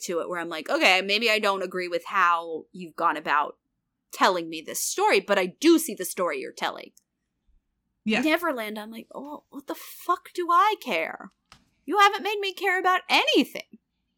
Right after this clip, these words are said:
Speaker 2: Right.
Speaker 1: And you keep telling me people are dangerous, and then you keep getting rid of 'em, so I just don't trust you when you say Pan is dangerous now.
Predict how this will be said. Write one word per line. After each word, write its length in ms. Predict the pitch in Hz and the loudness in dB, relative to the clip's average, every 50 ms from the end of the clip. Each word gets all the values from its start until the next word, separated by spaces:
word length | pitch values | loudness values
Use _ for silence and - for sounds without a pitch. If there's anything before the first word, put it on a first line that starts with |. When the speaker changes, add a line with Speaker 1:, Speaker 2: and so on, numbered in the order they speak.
| _ _ _ _ _ _ _ _ _ _ _ _ _ _ _ _ _ _ _ _ | _ _ _ _ _ _ _ _ _ _ _ _ _ _ _ _ _ _ _ _
Speaker 2:
Right. 140 | - 392 453 | 2 6 6
Speaker 1:
And 100 | 494 494 | 8 6
you 120 | 294 285 - | 6 4 0
keep 300 | - - 415 453 554 - - | 4 6 6 6 6 4 4
telling 300 | - 440 453 453 440 440 427 | 8 8 8 8 8 4 2
me 120 | 381 359 | 2 2
people 340 | - - 381 381 381 - 415 370 | 6 6 6 6 8 4 2 2
are 80 | 311 240 | 2 0
dangerous, 920 | 190 - 277 262 294 339 381 349 262 233 180 170 156 117 - 285 - - - | 2 4 4 6 6 6 4 4 2 2 2 2 2 0 0 -2 -2 -4 -2
and 160 | - 277 330 | -2 0 0
then 100 | 339 381 480 466 | 2 0 0 2
you 140 | 339 202 190 - | 0 0 -2 -4
keep 400 | - - - 403 605 - - - | -4 0 2 2 2 0 -4 -4
getting 320 | - - 330 - - 233 233 | -2 -2 -2 -2 -4 -6 -4
rid 240 | 233 247 285 294 440 | -2 -2 0 0 0
of 80 | 254 | 0
'em, 200 | 190 175 165 226 | 0 0 0 -2
so 400 | 262 - - 233 233 233 - - - _ - _ _ - - | -2 2 2 4 4 4 0 -4 -8 _ -20 _ _ -2 2
I 80 | 285 - | 2 6
just 240 | 320 466 480 - | 6 6 6 8
don't 180 | - 523 480 - | 8 6 6 6
trust 440 | - - - 359 392 480 - - - | 0 2 6 6 6 6 4 4 4
you 100 | 415 359 | 6 6
when 160 | 262 247 233 | 6 2 0
you 100 | 233 233 | -2 -2
say 240 | 220 - - 262 247 | -2 0 2 2 2
Pan 320 | 247 - 269 311 311 302 | 2 0 -2 -2 0 0
is 140 | 311 302 240 | -2 -2 -2
dangerous 800 | 196 190 339 453 640 640 349 247 196 185 - - - - - - | 0 2 2 2 2 2 0 0 -2 -2 -4 -8 -12 -12 -10 -10
now. 400 | - - - - - - - | -10 -12 -12 -12 -12 -14 -16